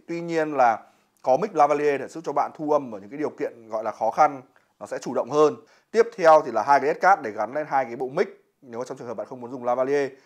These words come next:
Một cái dây, à, để sạc và kết nối cổng U S B Type C. Thì ở đây chúng ta sẽ có cổng, ba cổng U S B Type C để cắm vào ba cái thiết bị chúng ta luôn vì sạc cổng C, và một đầu cổng A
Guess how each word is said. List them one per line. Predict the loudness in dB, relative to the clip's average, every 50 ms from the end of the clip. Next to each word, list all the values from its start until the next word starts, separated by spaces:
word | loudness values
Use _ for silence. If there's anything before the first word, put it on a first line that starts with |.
| _ _ _ _ -10
Một | -10 -10 -8
cái | -6 -6 -6
dây, | -2 0 0 0 0 0 0 2
à, | 2 2 0 -2 -4 -10 -16
để | -16 -16
sạc | -10 -2 0 2 2 0 -2
và | -8 -10
kết | -10 -10 -6
nối | -4 -4 -4 -4 -4 -6 -4
cổng | -6 -6 -6 -8 -8
U | -6 -6
S | -6 -4 -6
B |
Type | -8 -8 -6 -6 -6
C. | -6 -4 -2 -2 -2 -4 -6 -10 _ _ _ _ _ _ -4
Thì | -2
ở | 0 2
đây | 2 2 0
chúng | 0 -2 -4
ta | -4 -4
sẽ | -2 -4
có | -6 -4
cổng, | -4 -4 -4 -4 2 6
ba | 6 6 6
cổng | 6 2 -4 -4 -2
U | -4 -4
S | -4 -6
B |
Type | -10 -8 -4 -4 -4 -4
C | -4 -4 -4 -4 -4 -4
để | -6 -8 -6
cắm | -6 -6 -4 -2
vào | 0 0 0 0 -2 -6 -14 _ _
ba | 2 4 6 8 8 8 6 6 2
cái | 0 -4 -8 -8
thiết | -8 -8 -8
bị | -8 -10 -12 -14 -20
chúng | -12 -4 0
ta | 0 2
luôn | 2 4 2 2 0
vì | -4 -12
sạc | -12 -10 -10 -10 -12 _ _ _
cổng | -20 -20 -10
C, | -2 0 2 2 2 0 -2 _ _ _ _ _ _
và | 0 0 0 0
một | 0 -4 -6
đầu | -4 -6 -6 -4
cổng | -4 -8 -6 -2
A | 2 4 4 4 4 2